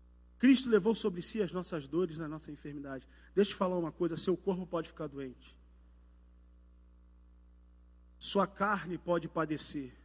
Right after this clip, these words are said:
Seu corpo físico pode sofrer, mas aquilo que você é de verdade não adoece. Uma nova criatura. Aquilo que você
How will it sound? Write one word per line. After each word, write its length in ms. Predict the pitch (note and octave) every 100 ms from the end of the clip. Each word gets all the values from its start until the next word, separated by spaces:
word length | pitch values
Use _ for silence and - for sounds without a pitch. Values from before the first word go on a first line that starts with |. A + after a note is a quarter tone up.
| - - - - - - - - - - - - - - - -
Seu 240 | - F3+
corpo 320 | - G#3+ G#3
físico 500 | F#3+ - A#3+ G3+ F#3+
pode 260 | E3 E3+ E3
sofrer, 520 | - D3+ - D3+ D3
mas 240 | C#3+ D#3 -
aquilo 440 | - - A#3 A3+
que 140 | -
você 460 | F#3 E3+ - - F3
é 160 | D3+ D3+
de 100 | D3
verdade 640 | D3 C3 C#3 C#3 C3 - - - - - - -
não 160 | - D3+
adoece. 800 | D3 C#3 A#2+ - - - - - - - - - - - - - - - - - - - - - -
Uma 240 | C#3+ D#3+ D3+
nova 260 | D3 D3+
criatura. 640 | D3 D3 C#3 - C#3 B2+ A#2+ - - - - - - - -
Aquilo 500 | - D#3 - C#4 C4
que 180 | - A#3
você 640 | F#3+ B3+ - G3 F3+ F3+